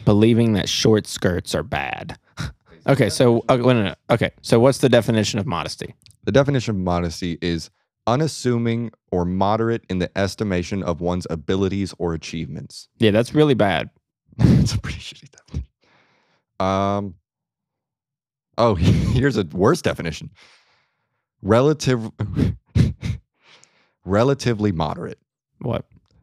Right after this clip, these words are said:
Speaker 2: That's the next definition.
Speaker 1: <laughs>
Speaker 2: For, of an amount, rate, or level, relatively moderate.
Speaker 1: Wow. Yeah, so I don't really agree with anything there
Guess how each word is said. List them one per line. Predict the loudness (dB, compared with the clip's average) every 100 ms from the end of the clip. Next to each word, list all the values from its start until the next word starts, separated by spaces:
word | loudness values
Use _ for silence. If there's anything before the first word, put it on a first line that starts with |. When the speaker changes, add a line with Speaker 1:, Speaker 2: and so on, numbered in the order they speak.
| -16
Speaker 2:
That's | -10 -4
the | -2
next | 0 -4 -2
definition. | -2 0 0 -2 -10 _
Speaker 1:
<laughs> | 2 2 2 _ _ _ _ _ _ _ _
Speaker 2:
For, | -6 -6 _
of | 4 4
an | 2
amount, | 2 2 0 -2 _
rate, | 0 2 2 0
or | 0
level, | 2 0 0 -6 -8 _ _ _ _ _ -8
relatively | 0 0 0 -2 -4 -2
moderate. | -2 -2 -6 -10 -14 -12 -4
Speaker 1:
Wow. | -4 -4 -12 -20 _ _
Yeah, | -2 -2 -2
so | -2 0 2 2 2 2 -2 -6 _ _ -2
I | 0
don't | 2
really | 2 4
agree | 2 2 2
with | 2
anything | 0 -2 -4 -4 -4 -8
there | -4 -2 -2 -4 -8